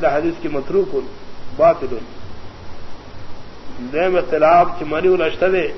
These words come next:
نو احتلام په دې راځي او که نه راځي. لیکن بعض اتباع ته منتصب دا چې د دې په احتلام نه راځي، احتلام د خواص سره نه دی. د دې عضو منقوص نه دی کې احتلام نه راځي. خدا ما عقل جنگی ده.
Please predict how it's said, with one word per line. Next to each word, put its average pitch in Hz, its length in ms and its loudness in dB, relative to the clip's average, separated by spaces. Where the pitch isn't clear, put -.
نو 135 60 -2
احتلام 160 460 0
په 175 80 0
دې 170 200 2
راځي 160 240 6
او 185 80 2
که 175 120 0
نه 170 100 4
راځي. 143 300 2
لیکن 180 320 0
بعض 160 220 6
اتباع 156 460 2
ته 175 120 0
منتصب 156 500 -2
دا 180 200 4
چې 160 120 -4
د 151 220 -2
دې 175 240 4
په 151 120 6
احتلام 165 380 0
نه 180 80 0
راځي، 190 220 2
احتلام 165 420 2
د 165 120 0
خواص 151 340 6
سره 147 200 2
نه 175 100 -2
دی. - 140 -4
د 143 140 -2
دې 175 100 2
عضو 180 280 2
منقوص 160 500 -2
نه 175 120 2
دی 175 140 0
کې 165 100 -2
احتلام 151 420 4
نه 160 100 0
راځي. 135 300 2
خدا 160 240 4
ما 180 120 2
عقل 175 260 0
جنگی 147 280 0
ده. 151 140 -2